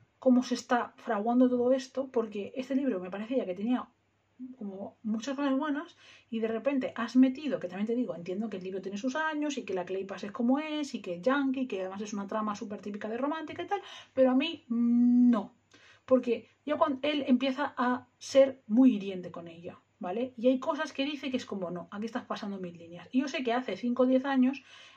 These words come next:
esto no le daba tanta importancia, pero ahora no. Entonces, aunque todo lo demás me gustaba y me gustaron los personajes y me pareció coherente, no me gustaron es-, esas líneas. Es en plan de, "Estoy leyendo romántica, no quiero esto.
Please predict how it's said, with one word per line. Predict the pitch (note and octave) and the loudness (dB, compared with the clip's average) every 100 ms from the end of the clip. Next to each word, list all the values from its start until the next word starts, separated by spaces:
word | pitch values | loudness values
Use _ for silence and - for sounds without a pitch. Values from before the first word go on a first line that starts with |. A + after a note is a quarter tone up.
| - | 4
esto | C4 C4 F#3 | 4 4 -4
no | G3 | -4
le | A3+ | 0
daba | B3 A#3+ | 0 0
tanta | B3 B3+ | 0 0
importancia, | A#3+ C4 C#4+ D4 | 2 2 2 -2
pero | A#3 G3+ | -2 -2
ahora | F#3+ F3 | -2 -6
no. | D#3+ - _ - | -8 -18 _ -10
Entonces, | B3 C4 - _ _ _ _ _ _ - | -4 -4 -4 _ _ _ _ _ _ -6
aunque | A#3+ A#3 G#3+ | -2 -2 2
todo | C#4+ | 4
lo | D#4+ | 4
demás | D#4+ D4 | 0 0
me | C#4+ | 0
gustaba | C#4 C4 D#4 A3 - - - _ | 0 -2 0 0 -4 -20 -20 _
y | - G3+ | -10 -6
me | F#3+ | -6
gustaron | - C4+ | 0 2
los | C#4 | 4
personajes | C4+ C4 C#4+ B3+ G#3+ | 4 4 4 -2 -4
y | F#3 | -8
me | |
pareció | F3+ F#3 G#3 C4 | -8 -6 4 4
coherente, | C#4 C4+ D4 C#4 C4+ D#4+ - - _ - | 6 4 4 -2 -4 -8 -16 -20 _ 0
no | A#3 C4 | 6 8
me | B3+ | 8
gustaron | A3+ - C4 C4 | 4 2 4 4
es-, | G3+ G3 - | 0 -8 -12
esas | G#3 G3+ | -8 -6
líneas. | F3+ G3 | -6 -6
Es | A3 | -4
en | A3+ | -4
plan | G3+ F#3+ | -4 -6
de, | F#3 | -6
"Estoy | - | -4
leyendo | C#4+ D#4 D4 | -6 -4 -2
romántica, | C#4 D4 C#4+ D4 | 0 0 -2 2
no | C4 G#3+ | 4 4
quiero | - F3 | 0 -8
esto. | - - - | -10 -16 -20